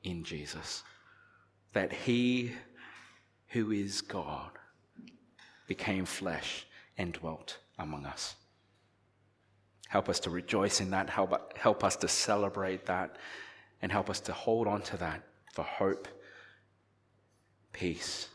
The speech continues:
comfort, and joy. And this we ask in his name.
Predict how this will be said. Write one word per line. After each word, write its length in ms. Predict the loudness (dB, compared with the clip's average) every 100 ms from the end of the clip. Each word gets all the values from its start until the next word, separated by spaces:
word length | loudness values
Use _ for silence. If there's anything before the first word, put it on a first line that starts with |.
| -20 _ -18 -18 -18 -10
comfort, 500 | -2 0 -2 -4 -4 -4
and 220 | -6 -6
joy. 240 | -8 -8 -10 -16 _ -20 -20 _ _ _ _
And 140 | -6 -2
this 180 | -4
we 120 | -4 -4
ask 340 | -4 -4 -6
in 60 | -12
his 280 | -4 -2
name. 220 | -2 -6